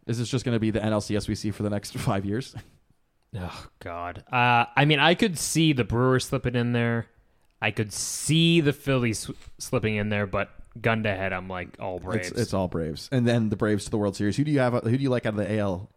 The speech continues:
Speaker 1: uh, the A L series?
Speaker 2: So I didn't submit it yet, but I did the M L B dot com bracket.
Speaker 1: Oh, nice.
Speaker 2: I didn't
Speaker 1: Okay.
Speaker 2: submit it yet 'cause I wanted to look at it again.
Speaker 1: Mm-hmm.
Speaker 2: And I had Rays and Braves.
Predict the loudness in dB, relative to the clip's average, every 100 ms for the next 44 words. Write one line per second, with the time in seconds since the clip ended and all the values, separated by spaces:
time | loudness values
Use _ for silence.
0 | -8 -6 -4 -4 -4 -6 -6 -4 -2 -2
1 | -4 -8 -10 -10 -6 2 6 6 4 2
2 | 2 2 2 2 2 2 2 0 0 0
3 | -4 -2 -4 -4 -4 -4 -4 -4 -6 -8
4 | -10 -8 -6 -4 0 2 4 2 -2 0
5 | 0 2 2 2 0 -2 -4 -2 -2 -2
6 | -2 -6 -4 -6 -4 -4 -2 -2 -2 -4
7 | -8 -2 2 2 0 -2 2 4 6 4
8 | 0 -8 -4 0 2 2 0 -4 -6 -6
9 | -8 -10 -14